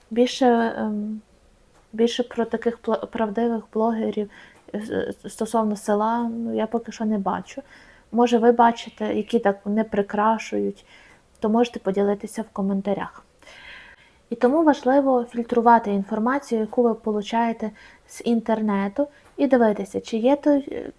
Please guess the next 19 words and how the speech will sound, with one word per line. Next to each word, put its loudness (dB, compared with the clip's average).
та 6
людина 2
експертом, -2
чи 0
не 4
є. -4
Якщо 2
людина 2
вам, 0
е, -2
робить 4
пор-, 0
ну, -2
дає 4
вам 2
пораду 4
на 2
рахунок 2
будівництва, 2